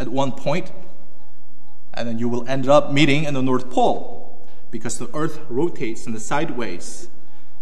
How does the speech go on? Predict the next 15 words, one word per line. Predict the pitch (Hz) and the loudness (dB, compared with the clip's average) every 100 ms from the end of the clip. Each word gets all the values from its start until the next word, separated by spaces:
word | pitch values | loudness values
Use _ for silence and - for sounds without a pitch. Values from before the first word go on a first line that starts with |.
| - - - | 0 0 0
If | 131 131 | 0 0
you | |
both | 147 165 165 | 2 4 4
travel | - 185 180 175 | 2 2 2 0
to | 160 | 0
south, | - 180 185 196 - | 0 2 2 0 0
you | 147 | 0
will | 156 | 0
meet | 151 180 | 0 0
each | 202 - | 0 0
other | 202 175 202 240 240 | 2 2 2 2 -2
in | 151 | -2
the | |
s-, | 143 - | -2 0
uh, | - 151 | 0 -2